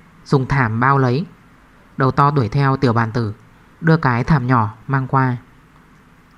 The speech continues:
Tiểu bàn tử tiếp nhận lấy cái thảm, lung la lung lay đi. Hai người trở lại Bạch Phòng đằng sau thấp thỏm chờ đợi. Khẩn trương chờ đợi nửa canh giờ,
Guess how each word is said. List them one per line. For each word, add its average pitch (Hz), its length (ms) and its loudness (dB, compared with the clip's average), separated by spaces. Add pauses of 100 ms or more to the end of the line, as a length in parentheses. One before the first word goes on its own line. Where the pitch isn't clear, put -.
Tiểu 147 140 4
bàn 131 180 2
tử 123 260 -2 (320)
tiếp 190 140 -2
nhận 185 160 -2
lấy 123 140 -4
cái 127 140 -4
thảm, 139 280 -2 (420)
lung 139 180 0
la 135 240 0
lung 135 180 0
lay 127 160 -2
đi. 127 300 0 (600)
Hai 185 180 -2
người 165 180 4
trở 123 180 0
lại 110 140 -2
Bạch 120 180 -4
Phòng 113 320 -2
đằng 113 160 -2
sau 131 420 -2
thấp 175 180 -4
thỏm 123 200 0
chờ 110 180 -4
đợi. 110 200 -4 (880)
Khẩn 123 240 -4
trương 151 240 0
chờ 135 160 0
đợi 117 220 -2
nửa 131 280 -2
canh 139 160 -2
giờ, 123 280 -2